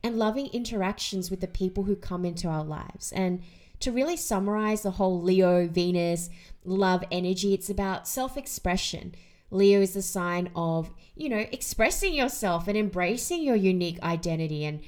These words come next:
really stepping into being seen, um, not dimming yourself and hiding away.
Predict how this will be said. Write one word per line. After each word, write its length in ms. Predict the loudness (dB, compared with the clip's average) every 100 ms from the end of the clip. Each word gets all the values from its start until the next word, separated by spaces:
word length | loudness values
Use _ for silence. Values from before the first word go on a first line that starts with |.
| -18 -6
really 300 | 0 0 0
stepping 880 | -4 -8 0 0 2 0 -2 -2 -4 -2
into 220 | 0 2
being 300 | 4 4 4
seen, 640 | -2 -4 0 0 0 -4 -10 -18 -14 -8
um, 260 | -6 -4 0
not 300 | 2 0 2
dimming 280 | 2 4 4
yourself 500 | 2 0 -2 -2 -2
and 120 | -6
hiding 420 | -2 2 4 4
away. 540 | 2 0 -2 -4 -8